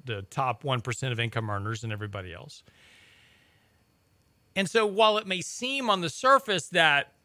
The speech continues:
things are working and that deficits don't matter, the further and the longer that we go, the more evidence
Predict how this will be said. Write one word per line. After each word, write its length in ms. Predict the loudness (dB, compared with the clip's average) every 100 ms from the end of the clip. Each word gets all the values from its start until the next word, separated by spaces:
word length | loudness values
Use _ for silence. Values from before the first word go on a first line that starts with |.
| _ _ _ _ _ -4
things 240 | -2 -2
are 80 | -6
working 480 | -4 -6 -6 -10 -6
and 160 | -2
that 100 | -2 0
deficits 560 | -2 -2 -10 -12 -10
don't 240 | -8 -8 -2
matter, 480 | 0 2 0 -2 _ _ _ _ _ _ _ _ _ _ -20 _ _ _ _ _ _ _ _ -14
the 220 | -4 -4
further 560 | 0 4 4 6 4 2
and 200 | 0 -6
the 60 |
longer 460 | -2 0 0 0 -2
that 160 | -2
we 160 | -2 -2
go, 500 | 2 4 2 -2 -14 _ _ _ _ _ _ _ _ _ -10
the 80 | -4
more 220 | 0 0 0
evidence 800 | -2 0 0 -2 -4 -12 -18